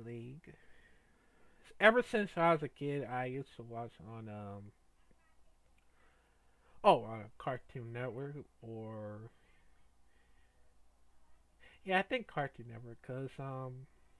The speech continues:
only thing is, um, I will try to find it on somewhere so I can watch it. You know, back in the day, man, you know.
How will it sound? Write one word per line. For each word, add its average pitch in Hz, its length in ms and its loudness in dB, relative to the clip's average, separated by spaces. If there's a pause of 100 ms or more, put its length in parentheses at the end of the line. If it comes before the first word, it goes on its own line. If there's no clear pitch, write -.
(760)
only 302 240 2
thing 254 280 -8
is, 202 360 2 (160)
um, 160 580 -4 (960)
I 254 120 4
will 160 260 0
try 135 260 -8
to 120 80 -8 (120)
find 123 380 -8
it 85 200 -16 (400)
on 110 500 -8 (800)
somewhere 110 500 -10 (120)
so 104 80 -10
I 107 80 -10
can 104 140 -16 (120)
watch 101 340 -12
it. 113 220 -10 (880)
You 117 100 -14
know, 113 120 -12
back 131 320 -6
in 117 60 -16 (220)
the 123 60 -8
day, 120 280 -4 (140)
man, 117 400 -10
you 117 120 -14
know. 107 340 -14